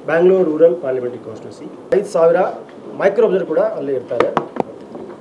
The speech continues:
ಸುಮಾರು ಐವತ್ತು ಸಾವಿರ, ಆ, ಪೊಲೀಸ್ ಸಿಬ್ಬಂದಿಗಳು, ಆ, ಭದ್ರತೆ ವ್ಯವಸ್ಥೆಯನ್ನು ನೋಡ್ತಾರೆ. ಮತ್ತು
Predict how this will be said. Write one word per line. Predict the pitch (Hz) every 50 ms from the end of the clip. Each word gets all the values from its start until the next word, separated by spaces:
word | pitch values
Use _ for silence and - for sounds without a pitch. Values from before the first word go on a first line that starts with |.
| - - - - -
ಸುಮಾರು | 160 165 175 170 147 147
ಐವತ್ತು | 156 185 214 240 - -
ಸಾವಿರ, | 196 185 190 185
ಆ, | 185 185 185 185 - - - 151 147 139 135 135 131 127 123 123 - - - - - - -
ಪೊಲೀಸ್ | - 190 226 226 -
ಸಿಬ್ಬಂದಿಗಳು, | 208 175 170 185 180 165 156 160 160 160 156
ಆ, | 156 - - - - - - - - 135 127 127 127 123 131 - - - 131 127 123 127 131 - - - - - - -
ಭದ್ರತೆ | 143 147 160 156 - 165 156 151 143
ವ್ಯವಸ್ಥೆಯನ್ನು | 139 135 139 135 - 156 139 131 127
ನೋಡ್ತಾರೆ. | 135 135 - 135 123 127 117 - - - - - - - - - - - - - - - - - - - - - - -
ಮತ್ತು | 151 160 - 190 202 214 220 220 -